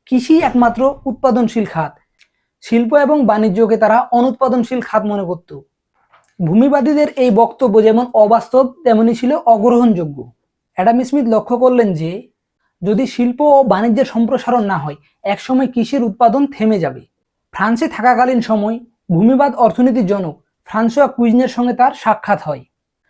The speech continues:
ফ্রান্সের এই একঘেয়েমি অর্থনৈতিক অবস্থা দেখে তিনি এ থেকে উত্তরণের জন্য Wealth of Nation গ্রন্থ নিয়ে কাজ করতে অ্যাডাম স্মিথ লন্ডনে চলে আসেন এবং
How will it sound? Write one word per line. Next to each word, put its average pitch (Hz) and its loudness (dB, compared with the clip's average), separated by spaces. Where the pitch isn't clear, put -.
ফ্রান্সের 233 -2
এই 269 2
একঘেয়েমি 226 2
অর্থনৈতিক 233 0
অবস্থা 220 0
দেখে 196 -2
তিনি 226 2
এ - 2
থেকে 240 -2
উত্তরণের 247 0
জন্য 202 0
Wealth 226 0
of 262 -2
Nation 240 0
গ্রন্থ 208 0
নিয়ে 226 0
কাজ 180 0
করতে 202 -4
অ্যাডাম 185 0
স্মিথ 214 -10
লন্ডনে 214 0
চলে 175 -2
আসেন 127 -14
এবং 214 2